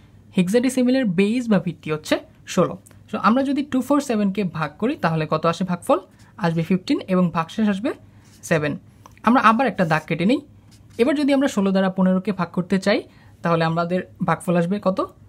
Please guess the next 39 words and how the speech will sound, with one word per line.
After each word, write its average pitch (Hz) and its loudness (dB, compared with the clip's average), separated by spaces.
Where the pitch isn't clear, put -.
জিরো 160 0
এবং 170 0
ভাগশেষ 175 0
আসবে 202 -4
পনেরো। 170 2
So - -4
আমাদের 247 0
কাজ 220 2
শেষ, 320 -4
আমাদের 190 4
ভাগফল 185 -2
শূন্য 196 4
চলে 147 -2
এসছে। 156 -8
এবার 175 2
আমাদের 180 0
কাজ 175 -4
কি? 359 -4
এটা 202 2
যেহেতু 240 2
পূর্ণাংশ 214 2
সেহেতু 190 -2
আমরা 175 2
নিচ 180 0
থেকে 226 -2
উপর 196 2
পর্যন্ত 208 0
সাজিয়ে 165 0
লিখব। 147 -10
একদম 202 2
নিচের 220 2
সংখ্যাটাকে 240 0
কি 233 -4
বলা 226 -2
হয়? 339 -4
এটাকে 214 0
বলা 220 2
হয় 165 2
এমএসবি 190 2